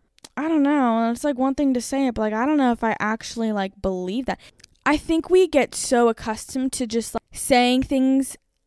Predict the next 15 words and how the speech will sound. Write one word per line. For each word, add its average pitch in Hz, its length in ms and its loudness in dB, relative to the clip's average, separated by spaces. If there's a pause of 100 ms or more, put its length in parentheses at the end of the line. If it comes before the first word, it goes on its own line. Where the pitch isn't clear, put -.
like 240 260 2
I 220 120 0
said, 196 300 0
because 226 280 0
we 233 100 2
think 226 240 -2
that 220 160 -2
they're 220 140 2
the 208 120 0
things 208 240 -4
that - 120 -6
we're 208 100 -2
supposed 196 440 -4
to 202 80 -10
say. - 420 -8